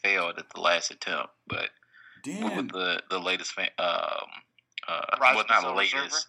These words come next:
Speaker 1: Yeah, yeah, that was the second to last movie.
Speaker 2: But you
Speaker 1: Wasn't
Speaker 2: know what? I didn't, I didn't mind how the Silver Surfer was. I think the movie was trash, but I think Silver
Speaker 1: <sighs>
Speaker 2: Surfer himself wasn't. Like, I like
Speaker 3: Yeah.
Speaker 2: Lawrence Fishburne's voice as a Silver Surfer.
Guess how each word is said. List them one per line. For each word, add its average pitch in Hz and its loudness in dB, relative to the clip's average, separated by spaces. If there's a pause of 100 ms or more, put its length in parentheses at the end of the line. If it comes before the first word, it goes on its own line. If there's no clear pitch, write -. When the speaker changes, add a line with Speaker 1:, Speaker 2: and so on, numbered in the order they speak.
(120)
Speaker 1:
Yeah, 104 2
yeah, 92 0
that 107 4
was 90 -8
the 85 -12
second 87 -6
to 85 -10
last 80 -8
movie. 85 -16 (100)
Speaker 2:
But 196 -4
you 349 0
Speaker 1:
Wasn't 320 4
Speaker 2:
know 254 6
what? 247 4
I 170 4
didn't, 240 -2
I 151 2
didn't 185 -2
mind 143 2
how 143 0
the 135 -4
Silver 185 -2
Surfer 107 -2
was. 101 -2
I 131 2
think 160 -6
the 104 -4
movie 110 -2
was 98 -4
trash, 104 -2
but 92 -4
I 117 0
think 127 -4 (240)
Silver 139 6
Speaker 1:
<sighs> - -2
Speaker 2:
Surfer 131 4
himself 107 -2
wasn't. 110 -2 (400)
Like, 107 2
I 120 6
like 135 6
Speaker 3:
Yeah. 143 6
Speaker 2:
Lawrence 123 6
Fishburne's 120 4
voice 123 2
as 117 -4
a 120 -8
Silver 127 -2
Surfer. 127 -4